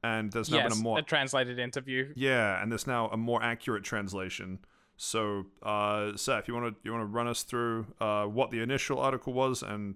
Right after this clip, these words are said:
Speaker 1: and what the, the addendum is?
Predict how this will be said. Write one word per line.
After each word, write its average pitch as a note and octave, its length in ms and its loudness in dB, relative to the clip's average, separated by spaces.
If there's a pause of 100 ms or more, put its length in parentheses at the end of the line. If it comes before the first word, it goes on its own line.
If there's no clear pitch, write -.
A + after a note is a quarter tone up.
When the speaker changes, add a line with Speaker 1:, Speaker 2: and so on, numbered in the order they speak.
(140)
Speaker 1:
and G2+ 240 -8
what A2 320 2 (440)
the, G2+ 220 0
the G2+ 300 0
addendum A#2 460 -2
is? C#3 200 -8